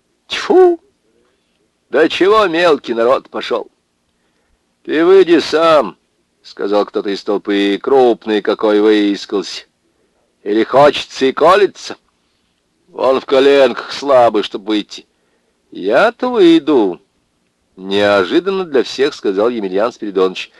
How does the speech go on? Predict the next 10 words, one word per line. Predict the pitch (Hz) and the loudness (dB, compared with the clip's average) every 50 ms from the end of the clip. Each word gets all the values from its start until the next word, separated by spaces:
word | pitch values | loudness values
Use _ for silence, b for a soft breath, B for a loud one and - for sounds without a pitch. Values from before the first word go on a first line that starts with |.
| b b b | b b b
скинул | - - - - - 113 117 107 107 104 95 | -18 -18 -18 -12 -8 -6 -4 -4 -4 -4 -4
пиджак | - 104 95 90 92 113 135 139 - - | -6 -8 -8 -4 -2 0 0 0 0 -2
и | 98 | -4
вышел | 92 98 110 - - 120 104 | -4 -2 -6 -6 -8 -8 -8
на | 98 90 | -8 -8
круг. | - 101 92 - - _ _ _ _ _ _ | -6 -8 -8 -8 -10 _ _ _ _ _ _
«Давай». | - 98 - - - 123 107 104 98 90 85 82 - _ _ _ _ _ _ _ _ _ _ _ _ _ _ _ _ _ _ _ _ _ _ | -12 -6 -4 -2 0 0 2 2 2 2 0 -4 -8 _ _ _ _ _ _ _ _ _ _ _ _ _ _ _ _ _ _ _ _ _ _
Наступила | _ - 98 95 - - 104 92 - 131 139 143 131 | _ -14 -12 -12 -10 -12 -12 -12 -8 -6 -4 -4 -4
тяжкая | - - 110 113 110 - - 120 110 104 | -4 -2 -2 -2 -2 -4 -6 -6 -6 -6
тишина. | - - 98 - 113 104 95 92 82 | -6 -12 -16 -14 -12 -10 -10 -10 -10